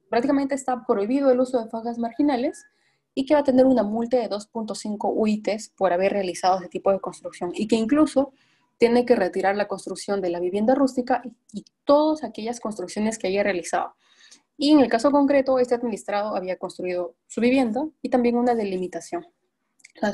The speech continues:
tenía que retirar todas esas construcciones, ya que, como había mencionado al principio, según la ley de recursos hídricos,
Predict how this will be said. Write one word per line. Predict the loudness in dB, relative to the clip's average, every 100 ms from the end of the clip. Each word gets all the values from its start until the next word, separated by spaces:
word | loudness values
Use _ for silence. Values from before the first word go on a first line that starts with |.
| -6
tenía | -4 -2 0
que | 0
retirar | 0 0 -2
todas | -2 -4
esas | -4 -6
construcciones, | -12 -14 -10 -10 -10 -18 -20 _ _ _ _ -20 -20 _
ya | 0 0 2
que, | -2 -2 _ _ _ _ _ _ _ _ _
como | -6 -2
había | -2 -2
mencionado | -2 0 2
al | 2
principio, | 4 2 2 2 0 -2
según | -8 0
la | 0
ley | 2 2 0
de | -2 -2 -2 -8 -12 -12 -14 -20 -10
recursos | -8 -4 -2 2
hídricos, | 2 2 0